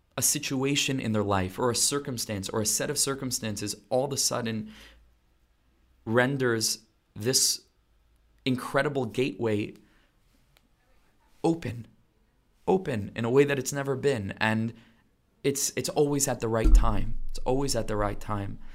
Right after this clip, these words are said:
Nebuch, somebody, somebody sent a message, I think it was last week. Uh, she said, "Just a message. I don't know who this person is." She says, "I'm a young, a young, uh, lady who, Nebuch, she's been recently, um, widowed of her, of her husband, and she has four small children." And she said,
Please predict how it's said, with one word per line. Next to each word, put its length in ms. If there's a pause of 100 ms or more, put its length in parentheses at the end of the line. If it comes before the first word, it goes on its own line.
(300)
Nebuch, 240
somebody, 500
somebody 300
sent 260
a 40
message, 540 (260)
I 40
think 80
it 40
was 120
last 320
week. 320
Uh, 280
she 160
said, 340 (220)
"Just 200
a 100
message. 380
I 60
don't 120
know 60
who 60
this 160
person 280
is." 100
She 100
says, 160
"I'm 100
a 40
young, 300 (320)
a 120
young, 360
uh, 280
lady 500
who, 220
Nebuch, 440
she's 360 (180)
been 160
recently, 720
um, 460 (640)
widowed 360 (220)
of 100
her, 160 (100)
of 60
her 140
husband, 360
and 100
she 100
has 100
four 180
small 280
children." 360
And 80
she 100
said, 340